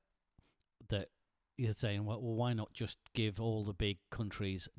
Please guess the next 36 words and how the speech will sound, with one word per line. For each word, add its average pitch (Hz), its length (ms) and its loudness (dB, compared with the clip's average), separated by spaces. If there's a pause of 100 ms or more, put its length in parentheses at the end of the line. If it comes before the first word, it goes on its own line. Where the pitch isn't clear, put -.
direct 101 440 0
entry 95 520 -2
into 98 240 -6
the 95 160 -2
Euros?" 92 520 -2 (640)
Uh, 104 200 0 (140)
and 123 120 2
I 135 40 2
can - 100 -10
see 214 200 2
what 175 120 4
they 123 80 0
were 113 140 2
on 107 100 2
about, 98 360 -2
'cause - 220 -4 (840)
playing, 131 420 4
playing 151 220 6
against 113 340 0 (240)
get - 260 -4
teams 110 360 -2
that 120 100 -8
you're 120 120 -4
expected - 460 -2
to 107 100 -2
win, 107 240 4
you 131 80 4
know 165 140 4
you're 123 120 2
gonna 101 180 0
win, 101 260 -2
all 98 120 -2
the 104 60 -2
rest 120 280 0
of 101 140 0
it. 90 100 -8